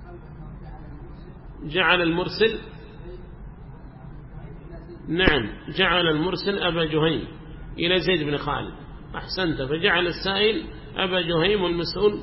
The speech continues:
زيد بن خالد، أحسنت، خالف مالك وعكسه، فجعل، جعل السائل زيدا والمسؤول أبا جهيم، أحسنت، هذا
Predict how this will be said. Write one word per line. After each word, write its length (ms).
زيد 200
بن 120
خالد، 300
أحسنت، 560
خالف 340
مالك 340
وعكسه، 600
فجعل، 580
جعل 260
السائل 440
زيدا 420
والمسؤول 920
أبا 180
جهيم، 380
أحسنت، 460
هذا 680